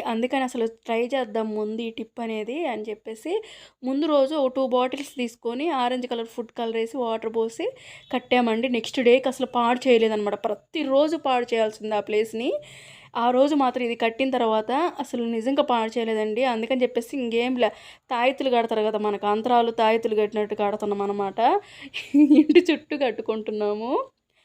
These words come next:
నిజంగా వర్క్ అవుతుందండి. ఇప్పటివరకు ట్రై చేయని వాళ్ళు ఉంటే నిజంగా రికమెండ్ చేస్తాను, తప్పకుండా ట్రై చేయండి.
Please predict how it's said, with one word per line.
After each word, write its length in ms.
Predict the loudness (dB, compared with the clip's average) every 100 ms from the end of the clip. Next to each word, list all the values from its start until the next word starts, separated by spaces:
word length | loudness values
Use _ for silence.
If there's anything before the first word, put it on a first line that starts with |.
| _ _ _ -10
నిజంగా 420 | -8 -2 2 4
వర్క్ 300 | 4 2 2
అవుతుందండి. 500 | 2 2 0 -2 -2
ఇప్పటివరకు 440 | -6 -8 -4 -2 -2
ట్రై 200 | -2 -2
చేయని 220 | -2 -2
వాళ్ళు 200 | -2 -2
ఉంటే 160 | -4 -4
నిజంగా 480 | -4 -4 -4 -2 -2
రికమెండ్ 400 | -2 -4 -4 -4
చేస్తాను, 440 | -6 -6 -8 -8
తప్పకుండా 420 | -8 -10 -12 -12
ట్రై 240 | -10 -8 -8
చేయండి. 460 | -4 -4 -2 -2